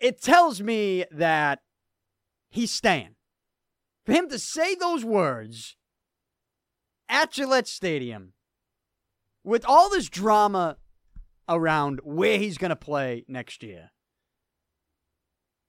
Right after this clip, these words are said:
Brady is not an evil person. Like, <laughs> you, you, you're not gonna say that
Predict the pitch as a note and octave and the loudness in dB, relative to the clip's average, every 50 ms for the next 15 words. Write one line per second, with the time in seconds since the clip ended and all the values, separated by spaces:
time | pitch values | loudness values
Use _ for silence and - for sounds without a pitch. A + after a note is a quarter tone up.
0 | _ _ _ _ _ _ _ _ E3+ D3+ E3+ A#3+ D4 D#4+ D#4+ D4+ C4+ B3 A3 F3+ | _ _ _ _ _ _ _ _ -10 -4 0 2 2 2 2 2 0 -2 -2 -2
1 | F3+ F#3+ D3 D3+ E3+ F#3 F#3+ F#3+ F3 F3 - _ _ _ _ _ D#3 D3 C#3+ - | -4 -4 -4 -4 0 2 4 4 4 2 0 _ _ _ _ _ -12 -12 -12 -12
2 | _ F#3 F#3+ G3 E3+ C3+ E3 D3 C3+ A2+ - _ _ F#3 G3+ E3 D#3+ - - B2+ | _ -8 -8 -6 -6 -4 -6 -6 -6 -10 -14 _ _ -2 0 0 0 -2 -8 -16
3 | G#2 G#2 - F#3+ G#3+ G#3 G#3 A3+ B3 G#3+ - C6+ C6+ - - - _ _ - - | -18 -8 -2 0 0 0 0 0 -2 -2 -2 -4 -6 -6 -6 -6 _ _ -8 -8
4 | - _ D4+ D4 A#3 C4+ C#4+ A#3+ - C4+ - A3 - A#3+ D4+ F4 G4 F#4+ F#4+ - | -6 _ -14 -8 -6 -6 -6 -6 -8 -16 -20 -8 -2 2 2 6 8 8 8 8
5 | - - G#4 C#4+ A#3+ - - - A#3 A3+ A3 G#3 G3 F#3 F3 E3 C#3+ - | 6 2 -2 -2 -2 -4 -2 0 2 4 4 4 4 4 2 2 2 -2